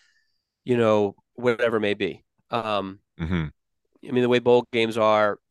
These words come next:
Speaker 1: obviously North Carolina really w-, needs a win, but it's not the end of the world if they lost a bowl game,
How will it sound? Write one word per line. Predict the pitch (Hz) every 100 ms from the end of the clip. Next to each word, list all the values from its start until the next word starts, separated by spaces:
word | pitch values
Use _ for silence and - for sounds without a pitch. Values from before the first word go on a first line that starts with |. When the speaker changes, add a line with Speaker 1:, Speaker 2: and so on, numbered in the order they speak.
| _ - -
Speaker 1:
obviously | 135 131 -
North | 120 117
Carolina | 123 113 104
really | 113 117
w-, | 107 113 -
needs | 117 107
a |
win, | 101 110 117 131 _ _ _ _ _ _
but | 107
it's | 101 117
not | 110
the | -
end | 117
of | 113
the | 107
world | 110 110
if | 101
they | 101
lost | 101 104 -
a |
bowl | 104 - 101
game, | 107 113 123